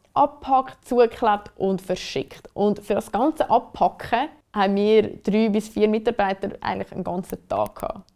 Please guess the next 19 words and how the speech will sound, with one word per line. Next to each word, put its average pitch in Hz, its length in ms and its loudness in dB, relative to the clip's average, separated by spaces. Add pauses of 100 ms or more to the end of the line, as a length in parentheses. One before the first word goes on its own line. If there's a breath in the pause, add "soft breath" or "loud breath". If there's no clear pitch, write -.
(240)
Also 196 200 -2
es 185 120 -6
ist 190 100 -2
wirklich 208 300 0
mega 196 380 -2
viel 226 180 -2
Aufwand, 220 800 -2
aber 196 480 4
es 196 240 -2
ist, - 180 -6
hat 190 160 -4
auch 185 160 -2
wirklich 185 200 -6
mega 180 160 -10
viel 185 200 -8
Spass - 380 -12
gemacht, - 260 -16
das - 160 -18
Ganze. 208 400 -8